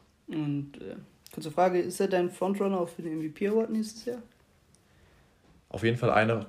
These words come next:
Speaker 2: davon.
Speaker 1: Ich hab ihn
Speaker 2: Der,
Speaker 1: Top drei.
Speaker 2: äh, für mich ist es tatsächlich Dak Prescott,
Speaker 1: Mhm.
Speaker 2: der,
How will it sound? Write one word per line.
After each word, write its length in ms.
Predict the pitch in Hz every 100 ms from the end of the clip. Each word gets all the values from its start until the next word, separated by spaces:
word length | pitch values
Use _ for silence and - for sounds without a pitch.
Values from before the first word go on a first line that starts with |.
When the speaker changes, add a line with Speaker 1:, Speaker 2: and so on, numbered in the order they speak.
| -
Speaker 2:
davon. 460 | 98 95 - 90 87
Speaker 1:
Ich 100 | -
hab 120 | 170
ihn 40 | -
Speaker 2:
Der, 140 | 90
Speaker 1:
Top 200 | 90 -
drei. 540 | 151 151 - _ -
Speaker 2:
äh, 180 | 98 95
für 160 | 92 101
mich 220 | 117 123
ist 140 | 117
es 320 | 113 110 - -
tatsächlich 1040 | 98 - 107 110 107 107 107 104 104 -
Dak 200 | 101 101
Prescott, 420 | - 123 - 156 - -
Speaker 1:
Mhm. 220 | 143 175 - _ _ _
Speaker 2:
der, 480 | 107 101 95 98 98